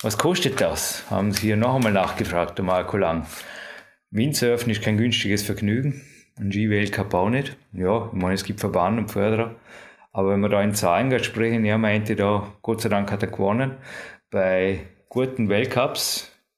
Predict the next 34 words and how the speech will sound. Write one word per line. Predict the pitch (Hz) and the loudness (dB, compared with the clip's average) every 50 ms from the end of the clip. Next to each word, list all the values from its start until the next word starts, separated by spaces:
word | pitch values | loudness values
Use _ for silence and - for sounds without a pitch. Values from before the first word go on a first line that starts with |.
| _ _ - | _ _ -6
den | 104 98 | -4 -2
er | 101 98 | -2 0
da | 95 95 95 95 82 78 - - - _ | 0 0 0 0 -2 -4 -10 -14 -10 _
abgehakt | - - - - 131 110 98 107 113 110 - - | -4 -4 -2 0 0 2 2 2 0 0 -2 -2
hat, | 110 107 110 - - | -4 -4 -4 -8 -6
bis | - 113 107 | -6 -6 -2
zu | - 117 | -2 -2
fünfundfünfzigtausend | 95 110 123 117 113 107 107 110 104 107 107 - 107 - - 107 101 110 104 104 101 | 0 0 0 0 0 0 -2 -2 -4 -4 -4 -6 -8 -4 -2 0 0 2 2 2 2
Euro | 101 101 101 104 101 | 2 2 2 2 0
Preisgeld, | - - 95 110 131 - - 135 131 131 131 131 - - - - - - - - - - - | 0 2 2 2 0 0 0 0 0 0 -2 -6 -10 -16 -18 -18 -18 -20 -20 -20 -18 -16 -4
kommt | - 113 110 107 | -2 -2 0 2
wieder | 117 104 104 | 2 2 2
ein | 98 | 4
bisschen | 104 107 107 104 | 4 4 4 4
was | 104 104 98 | 4 4 4
rein. | 98 101 101 113 123 | 4 4 4 4 2
Wie | 120 107 | 2 4
schaut | 117 117 120 120 135 | 4 2 2 2 0
das | 113 - | -2 0
bei | - 117 104 113 131 | 2 2 2 4 4
euch | 123 | 4
aus? | 113 104 98 98 - - - - - | 4 2 2 0 -2 -6 -10 -6 -2
Wie, | 117 113 107 | -2 0 2
wie | 110 117 123 120 120 | 2 2 2 2 2
angewiesen | 113 113 117 113 110 113 117 110 117 110 | 2 2 2 2 2 0 0 0 0 0
bist | 107 98 - - | 0 0 0 0
du | 127 135 143 | 0 0 0
auf | 139 - | 0 0
Preisgelder? | - - 127 127 139 135 - - 127 127 127 127 110 | 0 0 2 2 2 0 0 0 0 2 2 2 2
Was | 110 110 110 | 0 0 0
kommt | - 123 117 107 | -2 -2 -2 0
von | - 117 | -2 -2
Sponsoren? | - - - 113 104 101 92 101 110 120 127 123 113 | -2 -2 0 0 0 0 0 0 0 0 0 2 2
Was | 98 101 101 104 104 - - - - | 2 2 2 2 0 -4 -6 -8 -12